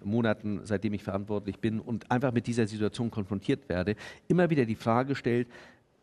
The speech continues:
„Hast du sowas in anderen Industrien schon mal erlebt?“ Antwort, „Nein.“ Ja, dann die zweite Frage,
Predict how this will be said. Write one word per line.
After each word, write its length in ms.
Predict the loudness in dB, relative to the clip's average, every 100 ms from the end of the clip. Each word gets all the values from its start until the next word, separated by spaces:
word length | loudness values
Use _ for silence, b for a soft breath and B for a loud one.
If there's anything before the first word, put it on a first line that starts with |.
| _
„Hast 240 | -6 -2
du 60 | -2
sowas 260 | 0 0 0
in 80 |
anderen 260 | 0 2 2
Industrien 320 | 2 -2 -4
schon 160 | -4 -2
mal 140 | 2
erlebt?“ 340 | 2 2 0 0
Antwort, 420 | -2 2 0 -2 -6
„Nein.“ 380 | 0 2 2 -2 -14 B B B B -12
Ja, 80 | -6
dann 140 | -4
die 80 | -2
zweite 260 | 2 2 2
Frage, 380 | 0 2 0